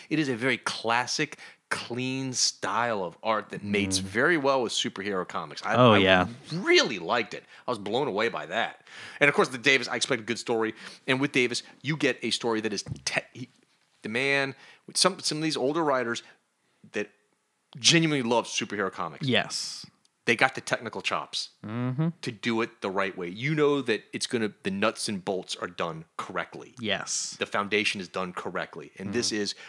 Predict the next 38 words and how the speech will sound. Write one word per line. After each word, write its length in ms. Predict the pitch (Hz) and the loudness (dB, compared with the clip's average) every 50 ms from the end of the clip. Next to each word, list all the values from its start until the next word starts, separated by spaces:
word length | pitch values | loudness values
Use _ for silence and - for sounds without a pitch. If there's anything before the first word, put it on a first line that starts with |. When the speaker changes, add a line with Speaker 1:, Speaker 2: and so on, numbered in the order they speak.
| - - - | -20 -16 -8
Speaker 1:
well 300 | 110 117 127 120 117 110 | 0 2 2 2 2 0
written. 400 | 95 104 113 110 - 85 73 65 _ _ _ _ _ _ - | 0 -2 -2 -2 -4 -8 -14 -14 _ _ _ _ _ _ -6
It 60 | 147 | -4
just, 200 | 143 147 160 - | -2 -2 -2 0
it's 260 | 160 143 131 127 - 110 | -2 -4 -2 -2 -4 -4
well 260 | 98 104 127 123 110 | 0 0 2 2 2
written. 240 | 107 101 82 - - - - - | 0 -4 -6 -8 -16 -18 -12 -6
It 80 | 104 | -4
is 100 | 101 - - - _ - | -4 -4 -4 -8 _ -10
brilliantly 480 | - 117 117 113 117 117 120 113 113 104 | -6 -2 0 0 0 0 -2 -4 -4 -6
plotted. 460 | - - 107 98 90 87 80 76 78 _ _ _ _ _ _ _ _ _ - | -6 -2 0 0 0 0 -2 -6 -16 _ _ _ _ _ _ _ _ _ -10
It 120 | - 110 98 | -8 -8 -8
is 80 | 92 | -8
brilliantly 380 | 87 98 107 117 131 131 139 127 | -6 -4 -2 -2 -2 -2 -4 -6
plotted. 420 | - 123 110 104 101 101 104 104 - - | -2 -2 0 0 0 -2 -2 -4 -6 -10
Speaker 2:
Mm-hmm. 200 | 127 113 120 120 | -10 -8 -6 -2
Speaker 1:
The 80 | 113 107 | -2 0
way 260 | 104 110 113 110 110 | 2 4 4 4 2
he 200 | - - 110 104 | 2 0 -4 -4
progress, 400 | - - 113 92 - 110 113 - - | -2 -4 -6 -4 -2 -4 -4 -4 -6
the 200 | 113 107 - 95 | -14 -10 -4 0
scene 220 | - - 180 190 | 4 4 4 4
transitions 440 | - 143 120 104 107 98 - 95 90 | 2 0 0 0 0 0 0 -2 -4
are 60 | 82 | -4
fantastic. 680 | - - 82 80 - 120 113 101 - - 76 69 - - | -4 -4 -4 0 2 2 2 2 0 -4 -12 -14 -10 -4
Speaker 2:
Yeah. 300 | 110 110 107 104 98 95 - - - | -2 0 2 2 2 0 -4 -10 -8
Speaker 1:
But 100 | - 95 | -6 -6
the 60 | 101 | -4
plotting 280 | - - 147 139 139 123 | 0 0 2 2 2 0
is 80 | - | -2
excellent. 280 | 104 123 - - 101 98 | -2 -2 -2 -2 -2 0
The 20 | |
way 100 | 104 107 104 98 | 0 -2 -2 -2
he 60 | - _ _ _ _ _ - | -6 _ _ _ _ _ -8
progresses 400 | 131 110 113 107 - - 104 - | -6 -4 -2 -4 -4 -4 -8 -6
from 200 | - 110 101 95 | -4 -4 -2 -2
the 180 | 92 92 87 - | -4 -6 -6 -6
ni-, 120 | 117 104 | -8 -10